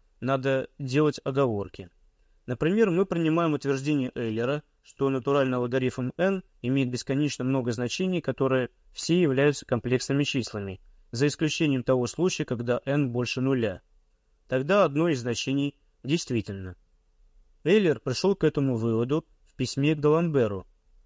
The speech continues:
в скобках тысяча семьсот сорок седьмой год, который утверждал,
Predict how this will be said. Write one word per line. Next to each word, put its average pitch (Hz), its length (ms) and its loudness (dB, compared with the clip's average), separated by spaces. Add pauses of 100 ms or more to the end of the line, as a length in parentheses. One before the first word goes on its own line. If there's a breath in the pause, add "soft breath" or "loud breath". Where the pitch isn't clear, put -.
(540)
в - 80 -16
скобках 135 420 0
тысяча 170 380 -4
семьсот 131 400 -4
сорок 120 220 -4
седьмой 120 320 -4
год, 110 340 -6 (540)
который 175 340 2
утверждал, 143 580 0